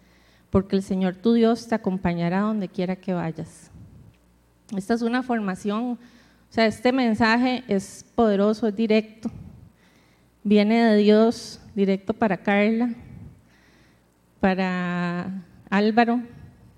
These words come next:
para John, para Carmen, para cada uno de nosotros. O sea,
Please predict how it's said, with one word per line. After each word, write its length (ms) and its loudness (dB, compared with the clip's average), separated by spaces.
para 280 -2
John, 500 -2
para 180 -8
Carmen, 560 -4
para 240 -6
cada 200 0
uno 220 0
de 60 -2
nosotros. 760 -6
O 20 -20
sea, 180 0